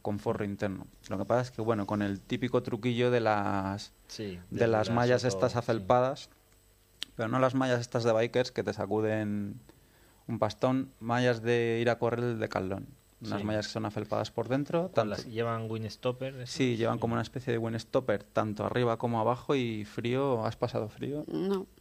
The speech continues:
Speaker 3: la verdad es que no.
Speaker 1: Guantes sí que llevábamos de invierno, por eso yo llevaba so-, sotoguantes y no
Speaker 2: Sí.
Speaker 1: y nada, sotocasco siempre.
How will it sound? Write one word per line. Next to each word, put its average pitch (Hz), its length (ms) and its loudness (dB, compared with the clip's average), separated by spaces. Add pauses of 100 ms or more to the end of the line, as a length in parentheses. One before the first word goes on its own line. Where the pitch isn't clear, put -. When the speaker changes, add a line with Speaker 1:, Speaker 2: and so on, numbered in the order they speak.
(120)
Speaker 3:
la 175 100 -6
verdad 185 160 -8
es 196 100 -10
que 233 140 -2
no. 190 180 0 (400)
Speaker 1:
Guantes 127 340 2
sí 135 100 -4
que 131 80 4
llevábamos 123 400 4
de 120 60 0
invierno, 131 420 2
por 113 140 2
eso 143 320 -4
yo 117 160 2
llevaba 117 340 4
so-, 113 220 -2
sotoguantes 131 920 -2
y 110 180 -6
no 107 340 -6 (540)
Speaker 2:
Sí. - 180 -18 (380)
Speaker 1:
y 120 80 -2
nada, 117 200 2
sotocasco 117 560 0
siempre. 143 460 -2